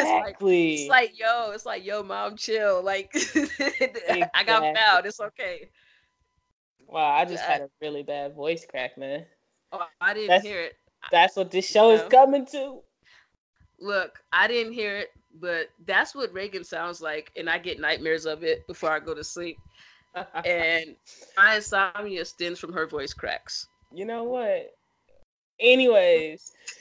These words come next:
Speaker 2: so
Speaker 1: <laughs>
Speaker 2: about the Ben Simmons chokehold.
Speaker 1: Yes.
Speaker 2: Like you said, I also saw people saying that it was a peacemaker, and the N B A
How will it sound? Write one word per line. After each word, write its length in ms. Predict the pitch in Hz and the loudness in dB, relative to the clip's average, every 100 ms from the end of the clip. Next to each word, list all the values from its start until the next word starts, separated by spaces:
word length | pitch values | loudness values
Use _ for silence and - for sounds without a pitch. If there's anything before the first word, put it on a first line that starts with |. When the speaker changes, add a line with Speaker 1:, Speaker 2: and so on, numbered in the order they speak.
| 247 269 226 | -10 -2 6
Speaker 2:
so 220 | 247 185 - - | 6 6 0 -14
Speaker 1:
<laughs> 180 | - 208 | -8 -2
Speaker 2:
about 360 | 214 240 294 | 4 6 6
the 80 | 294 | 2
Ben 300 | 220 240 240 | 4 4 4
Simmons 460 | 240 247 302 262 - | 2 2 4 2 -2
chokehold. 520 | 160 156 160 110 - _ _ _ _ _ 82 82 | -6 -6 -8 -10 -12 _ _ _ _ _ -18 0
Speaker 1:
Yes. 360 | 170 - - | 0 0 0
Speaker 2:
Like 140 | 214 233 | -2 -2
you 60 | 233 | -6
said, 180 | 208 180 | -2 4
I 40 | |
also 400 | 208 233 233 214 | 6 4 2 -4
saw 300 | 208 180 165 | -2 -4 -2
people 640 | 170 160 160 160 156 165 _ | -4 -8 -4 -2 -2 -6 _
saying 400 | 170 160 160 156 | -4 -4 -4 -4
that 140 | 151 | -2
it 60 | 156 | -2
was 180 | 156 | -2
a 80 | 151 | -6
peacemaker, 640 | - 196 185 185 170 165 156 | -6 -6 -4 2 2 4 0
and 260 | 156 156 | 0 2
the 100 | 170 | 4
N 220 | 170 277 | 8 8
B 140 | 302 | 8
A 60 | 254 | 4